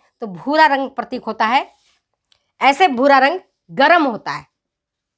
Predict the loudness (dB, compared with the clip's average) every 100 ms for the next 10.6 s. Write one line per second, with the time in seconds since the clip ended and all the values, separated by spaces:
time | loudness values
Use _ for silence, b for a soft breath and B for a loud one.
0 | _ _ _ _ -2 2 2 0 -2 -4
1 | -2 -2 0 0 0 -2 -4 -10 _ _
2 | _ _ _ _ _ _ _ _ _ _
3 | _ -4 0 0 0 -6 -6 -4 0 0
4 | 0 -2 -4 -6 _ -6 -2 0 0 0
5 | -2 0 2 0 0 -4 -6 -4 -6 -8
6 | _ _ _ _ _ _ _ _ _ _
7 | _ 2 4 2 2 2 2 -6 _ _
8 | _ _ _ _ -8 0 2 2 0 -4
9 | -10 _ _ _ _ _ _ _ _ 0
10 | 0 0 2 4 4 0